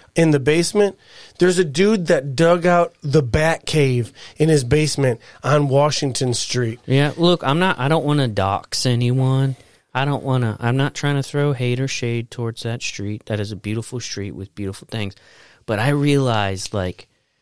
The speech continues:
Speaker 2: man, what it's, I would love a semi wraparound front porch and, and then a second floor porch as well.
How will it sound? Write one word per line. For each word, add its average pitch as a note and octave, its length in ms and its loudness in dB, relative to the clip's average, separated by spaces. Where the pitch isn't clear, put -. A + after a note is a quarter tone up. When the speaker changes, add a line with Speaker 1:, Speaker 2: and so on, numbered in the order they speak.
Speaker 2:
man, A2 480 -2
what A#2+ 400 -2
it's, - 400 -6
I B2+ 100 0
would B2+ 200 2
love B2+ 600 2
a G#2+ 340 -2
semi B2+ 480 -2
wraparound G#2+ 800 -2
front A2 360 -6
porch - 580 -8
and, G#2 420 -2
and G#2 280 -4
then G#2 220 -4
a F#2+ 420 -4
second B2+ 640 -4
floor C3 640 -2
porch G#2+ 400 -4
as F#2+ 180 -6
well. F#2 460 -8